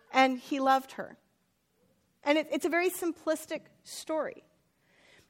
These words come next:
But it's a beautiful story because it's set right in the midst of suffering and loss. Isaac loses his mother. And he's left at that point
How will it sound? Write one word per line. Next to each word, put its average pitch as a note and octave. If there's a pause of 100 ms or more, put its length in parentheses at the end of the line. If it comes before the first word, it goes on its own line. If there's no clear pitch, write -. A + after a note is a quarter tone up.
(120)
But D#4+
it's D#4+
a D#4
beautiful D#4+
story C4
because C#4
it's -
set C4+
right C4+
in E4
the E4
midst A3
of A3
suffering A3 (500)
and G#3+
loss. - (960)
Isaac D4+ (100)
loses B3
his A3+
mother. G3+ (1080)
And C#4
he's E4
left D#4
at F4
that C#4
point C#4